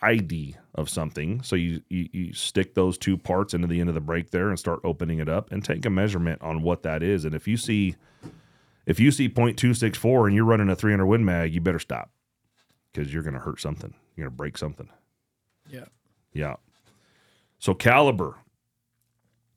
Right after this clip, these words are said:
Speaker 1: three hundred Win Mag will be a thirty cal. Uh,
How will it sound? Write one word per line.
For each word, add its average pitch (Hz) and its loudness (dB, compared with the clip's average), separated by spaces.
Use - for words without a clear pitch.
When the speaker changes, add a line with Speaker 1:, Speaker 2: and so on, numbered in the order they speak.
Speaker 1:
three 117 6
hundred 117 4
Win 113 4
Mag 110 4
will 101 2
be 107 4
a 104 4
thirty 98 2
cal. 95 2
Uh, 62 -6